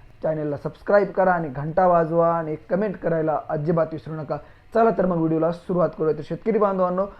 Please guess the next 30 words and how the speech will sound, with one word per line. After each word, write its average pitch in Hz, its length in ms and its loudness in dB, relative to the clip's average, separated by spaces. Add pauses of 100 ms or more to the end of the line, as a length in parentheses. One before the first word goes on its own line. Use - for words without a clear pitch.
(140)
आज 180 240 6
दुपारी 165 460 0
एक 151 220 -4
दीड 220 220 2 (100)
ते 180 280 4
दोनच्या 190 360 2
दरम्यानमध्ये 160 580 0
एक 156 220 -4
कंपनी 202 400 0
आली 196 280 -2 (300)
आणि 170 300 0 (220)
ती 233 80 2
कंपनी 180 540 2 (400)
एक 175 260 0
अर्ध्याच 226 480 6
तासामध्ये 190 540 2
तिचा 160 160 -4
कोटा 185 340 0
संपला 196 360 0
आणि 165 420 0
आपल्याला 160 300 -2
काही 151 240 -6
शेतकरी 196 280 -2
बांधवांनी 180 400 0
कमेंट 180 380 -2
केल्या, 180 260 2 (340)
त्या 247 100 6
कमेंटवरती 208 580 4
आपण 175 240 2
आज 170 100 2